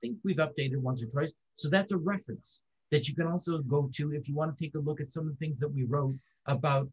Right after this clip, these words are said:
uh, about this, uh, particular area, right? Um, depression and risk of heart disease. By the way, this comes from, uh, the Nurses' Heart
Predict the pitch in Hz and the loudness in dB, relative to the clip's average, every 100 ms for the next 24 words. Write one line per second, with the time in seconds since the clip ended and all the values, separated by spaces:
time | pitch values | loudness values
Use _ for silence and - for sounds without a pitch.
0 | 147 139 127 120 120 - - 143 160 160 | 2 4 4 4 0 -4 -4 -2 0 -2
1 | 147 143 - 135 131 - 147 147 131 - | -2 -6 -4 -4 -4 -4 -4 -2 -4 0
2 | 117 95 - - 135 170 - _ _ _ | 0 0 -4 -2 0 -2 -6 _ _ _
3 | 147 147 139 131 - _ _ - 180 180 | 2 4 4 0 -8 _ _ 2 2 6
4 | 240 226 143 92 - _ 165 180 185 156 | 4 6 2 -2 -8 _ 4 4 4 2
5 | 208 180 147 107 - _ _ 180 202 190 | 0 0 0 0 -2 _ _ 4 6 6
6 | 151 165 185 - 180 180 - 175 175 175 | 6 6 4 2 2 2 4 6 6 2
7 | - _ - 160 151 143 147 139 160 147 | -6 _ 0 4 6 6 4 4 6 6
8 | 165 208 185 190 - _ _ - 185 180 | 6 2 0 -4 -4 _ _ -2 2 2